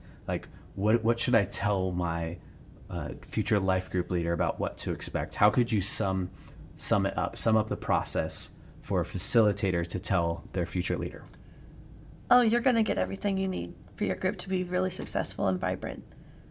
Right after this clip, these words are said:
Speaker 2: Yeah, you're gonna be part of a great community, and I can't wait to hear stories from it.
Speaker 1: Mm-hmm.
Speaker 2: It's great.
Speaker 1: And your role as a facilitator is you, we don't,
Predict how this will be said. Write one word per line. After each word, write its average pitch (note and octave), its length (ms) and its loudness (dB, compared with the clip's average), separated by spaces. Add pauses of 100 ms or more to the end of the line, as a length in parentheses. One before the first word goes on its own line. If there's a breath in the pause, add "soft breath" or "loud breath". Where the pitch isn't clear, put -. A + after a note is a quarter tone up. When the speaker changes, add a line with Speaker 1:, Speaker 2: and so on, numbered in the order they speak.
(720 loud breath)
Speaker 2:
Yeah, G3+ 180 2 (200)
you're F#3 80 -6
gonna F#3 140 2
be F#3 40 -2
part F#3+ 200 2
of F3 60 -4
a F3+ 60 -4
great F3 240 2
community, F#3+ 640 0
and F#3 140 -2
I F3 80 -2
can't F3+ 220 -6
wait F#3 200 -4
to A3 80 2
hear A#3 300 2 (240)
stories D#4 400 0
from - 200 -2
it. - 140 -6 (160)
Speaker 1:
Mm-hmm. G#2+ 220 0 (420 loud breath)
Speaker 2:
It's - 80 -16
great. B3 320 2 (380)
Speaker 1:
And G2+ 160 4
your G#2 200 4
role A2+ 320 8
as A2+ 120 4
a G2+ 40 -2
facilitator F2 760 0
is F2 260 -4 (840 loud breath)
you, F#2+ 260 -2 (300)
we G#2 120 2
don't, A#2 220 10